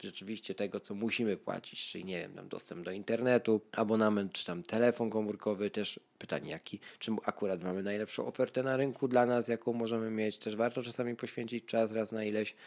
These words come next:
i przejrzeć aktualne oferty i tak dalej, i tak dalej. Więc warto zderzyć się z tym i zrozumieć, ja przynajmniej tak miałem,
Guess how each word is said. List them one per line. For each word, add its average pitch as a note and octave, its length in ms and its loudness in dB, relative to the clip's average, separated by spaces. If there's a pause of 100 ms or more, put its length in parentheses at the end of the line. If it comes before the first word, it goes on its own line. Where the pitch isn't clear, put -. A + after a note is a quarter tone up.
(100)
i A2 80 -8
przejrzeć A2+ 340 4
aktualne G#2+ 580 2
oferty A2 560 2 (300)
i E3 100 0
tak E3+ 180 8
dalej, E3+ 260 10
i - 20 0
tak D3+ 160 2
dalej. G#2 260 6
Więc B2 340 -4
warto D#3+ 720 2
zderzyć D3 420 4
się - 160 -2
z - 100 -8
tym E3+ 360 0 (340)
i B2 140 2
zrozumieć, C#3+ 500 8 (380)
ja B2+ 180 6
przynajmniej C#3 280 2
tak B2 120 2
miałem, B2+ 420 2